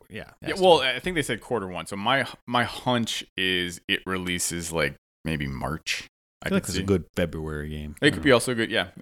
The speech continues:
Speaker 2: I mean, who knows? We'll, we'll find out.
Speaker 1: Yeah, <laughs> that's true. But that, that's a good choice. I'm excited for that one too.
Speaker 2: Mm-hmm.
Speaker 1: So hopefully it lives up to what it is. And I don't know. I don't even know what class I'm gonna be, which is exciting.
Speaker 2: Yeah, exactly. Number two. Or no, excuse me. <laughs> You're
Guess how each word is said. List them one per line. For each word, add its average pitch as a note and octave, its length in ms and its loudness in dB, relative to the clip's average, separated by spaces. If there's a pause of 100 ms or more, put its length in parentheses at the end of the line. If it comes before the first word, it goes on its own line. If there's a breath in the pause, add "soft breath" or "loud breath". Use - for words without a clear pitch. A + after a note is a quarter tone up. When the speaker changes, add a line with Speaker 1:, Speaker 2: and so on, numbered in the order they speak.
(200)
Speaker 2:
I - 40 -8
mean, G2+ 320 -8
who F#2 60 -4
knows? - 220 -10
We'll, F2+ 200 -6
we'll F#2 80 -6
find E2+ 240 -4
out. - 200 2
Speaker 1:
Yeah, G#2+ 260 -2
<laughs> - 60 -8
that's C3 160 0
true. - 160 -6 (220)
But G#2 120 -8
that, D3+ 180 0
that's E3+ 260 0
a F#3 40 4
good E3 120 6
choice. C3+ 260 2 (360)
I'm C3 100 -2
excited G2+ 240 -2
for F#2 100 -4
that E2+ 140 -2
one D#2 100 -4
too. D2+ 160 -8
Speaker 2:
Mm-hmm. G2 200 -4
Speaker 1:
So E2+ 260 -2 (320)
hopefully A#2+ 220 4
it G2 40 2
lives F#2 200 2
up E2+ 180 -2
to E2 140 -6
what D#2+ 180 0
it D2+ 120 -2
is. D2+ 300 -2
And D2 220 -6 (100)
I - 60 -8
don't E2 80 -4
know. A2 80 -6 (140)
I D#2+ 40 -6
don't E2 120 0
even D#2+ 120 0
know D#2+ 80 2
what D2 80 -4
class D#2+ 240 -2
I'm D2+ 60 -4
gonna D2 140 0
be, D#2+ 120 -4 (300)
which - 160 -6
is - 60 -4
exciting. - 360 -2 (360)
Speaker 2:
Yeah, - 180 -6
exactly. - 440 -6 (380)
Number E3 160 8
two. A#2+ 180 6 (460)
Or A2+ 160 -10 (160)
no, B2+ 260 -6
excuse C#3 260 -4
me. G2 140 -10
<laughs> - 60 -20
You're B2+ 100 0